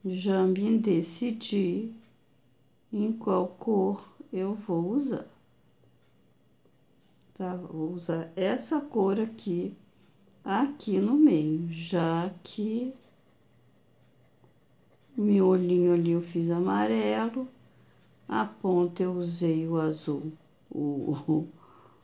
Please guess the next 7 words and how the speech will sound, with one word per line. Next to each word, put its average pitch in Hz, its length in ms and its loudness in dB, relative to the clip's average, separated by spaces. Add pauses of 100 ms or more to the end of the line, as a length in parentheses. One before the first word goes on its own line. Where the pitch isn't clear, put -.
(140)
o 175 80 0
laranja 170 760 2 (140)
claro, 190 760 0 (840)
misturando 170 760 0
ali 156 360 -2 (500)
o 180 100 0
amarelo 165 680 2